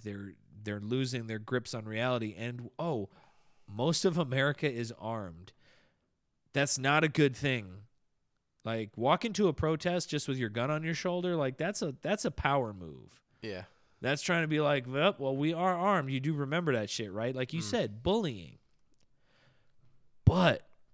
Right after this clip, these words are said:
Speaker 1: it's not gonna be fucking that. Maybe next time. Like, they need to look into mental things to help fucking people or figure something out.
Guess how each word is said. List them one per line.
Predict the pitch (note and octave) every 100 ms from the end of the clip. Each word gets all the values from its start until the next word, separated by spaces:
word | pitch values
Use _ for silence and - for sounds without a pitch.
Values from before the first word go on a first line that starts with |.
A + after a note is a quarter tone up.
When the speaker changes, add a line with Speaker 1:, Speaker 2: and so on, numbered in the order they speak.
| _ - - - _ _ -
Speaker 1:
it's | B2
not | C#3 D3 D#3+
gonna | F3
be | C#3+ C#3+ D3+ D3
fucking | - C#3+ C#3+ C3
that. | C#3 D3+ - - - _ _ _ _ _ _ _ _ _ B2
Maybe | A#2+ B2
next | A#2 B2+ -
time. | - A2 F2 - _ _ _ _ _ _ _ _ _ _ _
Like, | A2 A#2 G#2+ _ - -
they | A2+
need | A#2+ C3 C3+
to | A#2+
look | A#2 C3+ -
into | A#2+ A#2 A#2+ A2 G#2+
mental | G#2+ B2 F#3+ F3
things | B2 A#2+ A#2 A2+
to | -
help | G#2+ D3+ E3+
fucking | - B2+ -
people | A#2 B2 A2
or |
figure | A2 D3+ C3
something | - A#2+ A2
out. | - A#2 E2